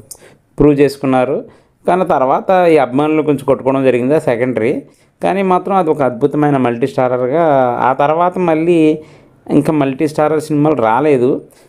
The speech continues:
కానీ ఇప్పుడిప్పుడే కొంచెం కొంచెం చేంజెస్ వస్తున్నాయి.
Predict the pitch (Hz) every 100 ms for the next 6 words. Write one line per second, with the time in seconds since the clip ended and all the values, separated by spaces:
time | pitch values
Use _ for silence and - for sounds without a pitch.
0 | _ - 180 208 156 185 175 185 196 175
1 | 175 151 147 165 165 165 143 151 151 151
2 | 139 123 - 123 120